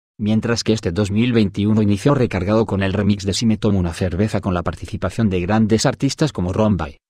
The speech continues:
Aga Pornis y Oscu, luego con su siguiente single Chao al chongo y más tarde gracias a su colaboración con Mía,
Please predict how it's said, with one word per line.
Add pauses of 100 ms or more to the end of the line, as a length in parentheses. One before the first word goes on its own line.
Aga
Pornis
y
Oscu, (180)
luego
con
su
siguiente
single
Chao
al
chongo
y
más
tarde
gracias
a
su
colaboración
con
Mía,